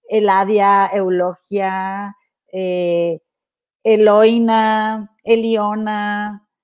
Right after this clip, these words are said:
eh, lo que te guste, ¿verdad? Este, heroína, eh, ya,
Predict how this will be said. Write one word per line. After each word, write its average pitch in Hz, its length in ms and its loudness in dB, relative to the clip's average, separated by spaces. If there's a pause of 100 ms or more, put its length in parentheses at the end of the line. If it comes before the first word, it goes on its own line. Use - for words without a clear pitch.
(120)
eh, 185 300 -6 (540)
lo 233 340 0
que 254 120 2
te 254 120 4
guste, 247 640 0 (140)
¿verdad? 190 380 -4
Este, 180 600 -8 (640)
heroína, 240 1120 4
eh, 190 400 -6 (340)
ya, 370 140 -2